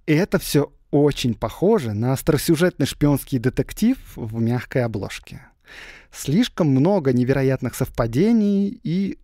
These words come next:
экшена. Очень так, знаете, по-голливудски. Даже дайверсити присутствует, и кажется, что это не очень похоже на реальную работу контрразведчиков.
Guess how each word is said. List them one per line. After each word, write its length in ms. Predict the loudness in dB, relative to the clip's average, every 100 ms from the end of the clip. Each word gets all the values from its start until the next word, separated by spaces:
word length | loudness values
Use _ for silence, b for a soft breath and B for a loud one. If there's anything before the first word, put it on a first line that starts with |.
| -4
экшена. 560 | -4 -2 -10 -8 -10 -16 _ _ _ _
Очень 400 | 2 2 2 0
так, 240 | 2 -2 0
знаете, 320 | 0 -2 -2
по-голливудски. 880 | 0 2 4 4 2 -4 -8 -16 -12
Даже 340 | 0 2 4
дайверсити 640 | 4 4 6 4 2 -2 -2
присутствует, 800 | 0 0 2 2 2 2 2 0 B B B B
и 100 | 0
кажется, 760 | 2 2 2 2 -2 -4 -4 -4
что 260 | -6 0 0
это 440 | 0 -2 0 0
не 240 | 2 2 2
очень 500 | 2 2 2 0 0
похоже 800 | -2 0 2 4 2 -4 -6 -2
на 120 | 0
реальную 500 | 2 2 2 2 0
работу 420 | -2 -2 -2 -4
контрразведчиков. 1120 | -2 -2 -2 -2 -2 -2 -2 -4 -10 -14 -18